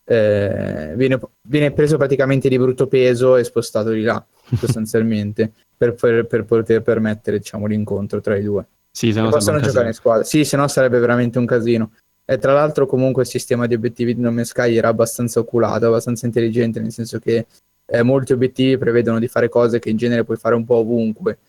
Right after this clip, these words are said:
Speaker 1: Sono veramente pochi gli obiettivi che puoi fare solo nel tuo sistema solare, quindi appena esci di lì non puoi più fare nulla.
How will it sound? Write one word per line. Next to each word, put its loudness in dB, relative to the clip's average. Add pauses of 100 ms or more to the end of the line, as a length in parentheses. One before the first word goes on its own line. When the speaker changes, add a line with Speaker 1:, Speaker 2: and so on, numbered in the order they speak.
(160)
Speaker 1:
Sono 0
veramente 2
pochi 0
gli 0
obiettivi -2
che 0
puoi -2
fare 0 (380)
solo 2
nel 2
tuo -2
sistema -4
solare, 0
quindi -4
appena -4
esci -6
di -2
lì -4
non -4
puoi -4
più -12
fare -6
nulla. -6